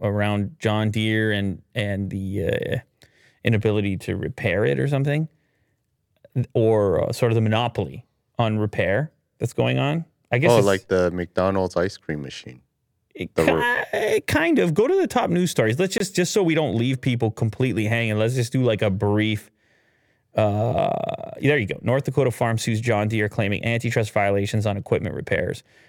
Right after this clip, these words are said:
Speaker 1: John Deere hit with class action lawsuit for alleged tractor repair monopoly. A lot of people have complained about this in the past. They say,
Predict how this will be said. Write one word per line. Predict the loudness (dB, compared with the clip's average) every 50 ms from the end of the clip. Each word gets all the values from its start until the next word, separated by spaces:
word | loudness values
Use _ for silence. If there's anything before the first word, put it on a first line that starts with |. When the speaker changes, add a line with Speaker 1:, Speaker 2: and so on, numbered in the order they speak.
| _ _
Speaker 1:
John | 0 2 2 2 2
Deere | 0 0 0
hit | 0 0 0
with | 0 -2 -2
class | -2 -2 -2 0 0
action | -2 -2 -2 -2 -2 -2
lawsuit | -2 -2 -2 -2 -2 -2 -2
for | -2 0 0
alleged | 2 2 2 0 0 -4 -6 -8
tractor | -4 -2 0 0 0 -2 -2 -2
repair | -2 -2 -2 -2 -2 -2 -2
monopoly. | -4 -4 -6 -6 -8 -8 -10 -8 -4 -2
A | 0
lot | 0 0 0
of | 0
people | 0 0 -2
have | 0 -2
complained | -2 -2 -2 -2 -2 -2 -2
about | -2 -4 -4
this | -4 -6 -6 -6
in | -4 -4
the | -4 -4
past. | -4 -4 -4 -4 -6 -10 -12
They | -18 -14
say, | -8 -4 -4 -4 -4 -6